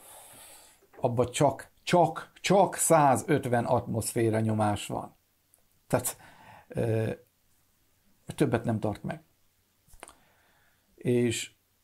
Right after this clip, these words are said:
tehát ez eltörpül amellett, hogy ugye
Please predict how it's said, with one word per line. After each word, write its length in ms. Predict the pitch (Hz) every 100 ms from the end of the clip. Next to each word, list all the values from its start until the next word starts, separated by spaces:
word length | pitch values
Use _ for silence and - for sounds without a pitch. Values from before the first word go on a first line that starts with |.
| _ _ _ _ _ _ _ _ _ _ _ _ _ _ _ _ _ _ _ -
tehát 220 | 131 -
ez 200 | 151 139
eltörpül 640 | 156 135 117 120 107 117
amellett, 460 | 117 117 110 113 113
hogy 160 | 113 113
ugye 460 | 110 110 107 -